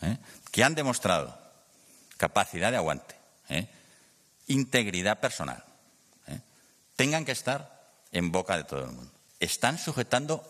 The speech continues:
a su gobierno. La señora Montero puede opinar lo que quiera, ¿eh?, pero el gobierno que gobierna la Junta en este momento es un gobierno de coalición.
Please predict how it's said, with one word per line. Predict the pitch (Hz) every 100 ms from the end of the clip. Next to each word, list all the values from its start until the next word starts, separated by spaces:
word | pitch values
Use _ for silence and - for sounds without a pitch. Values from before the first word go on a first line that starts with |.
| -
a | 101
su | - - 190
gobierno. | 156 135 165 143 73 65 - _ _ _ _ _ _ _ _ _ _ _ _ _ _ _ -
La | 73
señora | 80 117 156
Montero | 151 131 151
puede | - - - 147 151
opinar | 143 135 139 139
lo | 127
que | 127
quiera, | 156 78 60 - _ _ _ _ _
¿eh?, | 76 123 - _ _ _ _ -
pero | 78
el | 76
gobierno | 78 82 123 139 147 165 - - - -
que | 62
gobierna | 69 87 120 131
la | 127 123
Junta | 127 120 78
en | 80
este | - 139
momento | 117 87 85 104 - - _ -
es | 131 - - -
un | 82 78
gobierno | 71 82 95 104 113 - -
de | 80 90 98
coalición. | 92 80 - 67